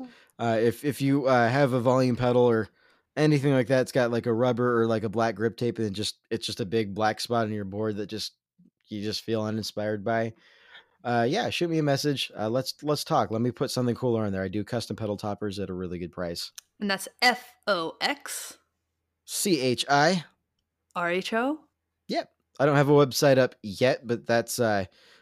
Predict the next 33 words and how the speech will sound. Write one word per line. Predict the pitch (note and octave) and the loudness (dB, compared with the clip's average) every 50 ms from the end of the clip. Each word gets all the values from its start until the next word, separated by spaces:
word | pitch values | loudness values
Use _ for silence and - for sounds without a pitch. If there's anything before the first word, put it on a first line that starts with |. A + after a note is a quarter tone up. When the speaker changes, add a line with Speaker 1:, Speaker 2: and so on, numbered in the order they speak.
| _ _ - | _ _ -6
Speaker 1:
possible | - A#2 A2 G#2 - G#2 G2 G#2 G2+ A2 - - | -2 -2 -2 -2 -2 -4 -4 -4 -4 -6 -8 -8
in | G2 G2+ G2 F#2+ F#2 F#2 | -6 -4 -4 -4 -4 -4
the | F2+ F2+ | -4 -6
workings | F2+ F#2 G2 F2+ F2+ F#2+ F#2+ F2+ - - - | -6 -6 -6 -6 -6 -6 -6 -6 -8 -10 -14
coming | - - F#2 F2+ F2+ F2 F2 | -12 -10 -8 -8 -8 -8 -10
up | - - | -8 -8
soon. | - - D3 D3 C#3+ D3 C#3 - _ _ _ _ _ _ _ _ _ _ _ - - | -4 -2 0 2 2 2 0 -2 _ _ _ _ _ _ _ _ _ _ _ -12 -10
Uh, | F#2 F2+ E2+ | -8 -8 -6
but | F2+ G2+ | -4 -4
yeah, | B2+ D3 C#3 | -2 -4 -4
check | - - C3 A#2 | -2 -2 -2 -2
out | C3 | 0
the | A2 G#2 | 0 0
Instagram. | G#2 G#2 - - G#2 F#2 G#2+ G#2 G2+ G2+ F#2+ - _ _ _ _ _ _ _ _ _ _ _ _ _ _ - - _ - | -2 -2 -2 -4 -4 -2 -2 0 0 -2 -4 -6 _ _ _ _ _ _ _ _ _ _ _ _ _ _ -20 -20 _ -2
Speaker 2:
Yeah. | C#4 D#4 C#4+ G#3+ | 0 0 0 0
Speaker 1:
Uh, | F2+ F2 E2+ E2 E2 E2 E2 D#2 D2+ D#2+ - _ _ _ - | -4 -6 -8 -8 -8 -8 -10 -12 -14 -18 -20 _ _ _ -16
yeah, | - A#3 - - | -12 -10 -10 -10
so | - - - F#2+ | -10 -8 -4 0
that's, | G#2+ G#2+ G#2 - - - | 0 0 0 -2 -6 -4
that's | - B2 A#2+ - A#2 | -2 -2 -2 0 0
my | B2 A#2+ | 0 2
little | A#2 A#2 A2+ A2 | 2 2 2 0
plug | F#2 - A2 G#2+ G#2 G2+ | -2 -2 -2 -2 0 0
as | G#2+ F#2+ | -2 -2
sponsor | - - A2 G#2 G2+ F#2+ - G#2 G2 | -2 -4 -4 -4 -4 -4 -6 -6 -6
of | F#2 | -6
this | G2 G2+ F#2 - | -6 -8 -8 -8
episode. | G2 F2+ G2 G2 F2+ F#2+ F#2+ F#2 F#2 E2+ - _ _ _ _ _ _ - | -8 -10 -10 -10 -10 -10 -10 -8 -10 -10 -14 _ _ _ _ _ _ -6
Speaker 2:
Yeah. | A#3+ G#3+ F#3+ F3+ F3+ - | -2 -2 -2 -2 -4 -4
Also | - A3 D4 - - D#4+ | 0 0 0 2 2 0
sponsoring | C#4+ - - A3+ G3+ G3 F#3+ - F#3+ F3 E3+ | -2 -2 -2 -2 -2 -2 -2 -2 -4 -4 -4
the | E3 | -4
podcast | - E3+ D#3 D#3 D#3+ - - E3+ F3 G3 A#3+ A#3 - - - | -4 -2 -2 -2 -2 -4 -4 -4 -2 -2 -2 -4 -6 -12 -10